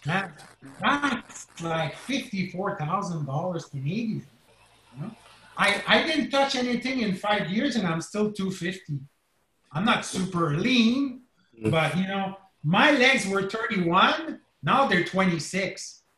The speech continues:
Speaker 1: But twenty-six is not a small legs, someone at
Speaker 2: Yeah.
Speaker 1: forty-six.
Speaker 2: Yeah.
Speaker 1: I mean,
Speaker 2: What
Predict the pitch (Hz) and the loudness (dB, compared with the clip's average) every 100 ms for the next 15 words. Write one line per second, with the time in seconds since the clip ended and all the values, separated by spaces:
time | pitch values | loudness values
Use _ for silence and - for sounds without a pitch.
0 | _ - 175 - 247 311 196 - 269 - | _ -4 -4 0 0 2 2 0 -2 -2
1 | 151 139 226 240 170 151 170 151 127 196 | -4 -2 0 0 0 -2 -2 -4 -4 -4
2 | 226 147 - - _ _ - 160 156 180 | -4 -6 -12 -16 _ _ -6 -4 0 2
3 | - 190 156 160 147 139 165 156 - - | 2 0 -4 -4 -4 -4 -2 -4 -4 -16
4 | - - - - - 117 113 - - 143 | -18 -20 -20 -18 0 4 4 4 -2 -6
5 | - - - 131 147 175 - | -8 -12 -4 -2 0 4 6